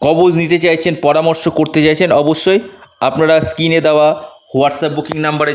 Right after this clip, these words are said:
যোগাযোগ করুন। এটা সম্পূর্ণরূপে অনলাইন সার্ভিস এবং সম্পূর্ণরূপে এটি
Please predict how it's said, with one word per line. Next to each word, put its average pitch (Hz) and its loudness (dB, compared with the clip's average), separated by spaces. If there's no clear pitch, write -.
যোগাযোগ 139 -2
করুন। 196 2
এটা 143 -2
সম্পূর্ণরূপে 185 2
অনলাইন 165 0
সার্ভিস 185 0
এবং 160 2
সম্পূর্ণরূপে 165 0
এটি 127 -2